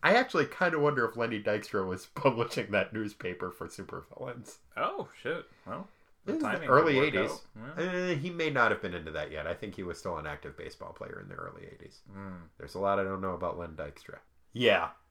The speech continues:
Speaker 1: So what do, what do you think? We're introduced to, we've seen Doctor Light before. Once again, fuck that guy.
Speaker 2: Yeah, what a dick.
Speaker 1: Uh, yeah, total dick. But he's, if possible, even more of a goofy, irrelevant dick in this issue than he was in his last Teen Titans appearance.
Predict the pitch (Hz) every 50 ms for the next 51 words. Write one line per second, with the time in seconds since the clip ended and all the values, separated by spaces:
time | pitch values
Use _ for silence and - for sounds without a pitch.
0 | _ _ - - 190 165 156 180 196 185 170 139 127 156 160 - 160 147 - -
1 | 113 92 92 120 135 156 170 - 147 131 127 127 107 - - 101 92 104 104 101
2 | - - - 175 190 185 143 127 110 - - - 98 85 80 82 - - 80 80
3 | - 78 78 87 95 - - - - - - - 95 98 - 101 85 73 80 90
4 | - - - - - - 92 90 - - 85 76 - - - 71 80 90 87 101
5 | 104 95 87 87 90 113 123 110 85 80 107 98 92 85 85 85 87 78 71 -
6 | - _ - 95 92 98 82 82 - - - - 120 110 101 98 87 - 98 85
7 | - - - 104 110 117 123 117 104 113 135 - - _ - 170 190 - - -
8 | 165 151 147 143 - 139 123 117 107 113 117 120 117 117 110 101 98 98 101 101
9 | 101 101 101 95 92 98 95 87 82 - - 95 95 92 - - 92 87 82 80
10 | 78 - _ _ - 120 107 98 98 92 78 85 85 - - - - - 98 -
11 | - - - - - - - _ - 98 90 90 87 82 - - 92 80 - -
12 | 85 80 78 82 78 78 85 90 80 80 85 82 82 76 80 82 76 76 73 80
13 | 71 69 76 76 76 78 - - - - 80 71 73 71 - 76 73 - 76 76
14 | 73 - - - - - - - - - - - -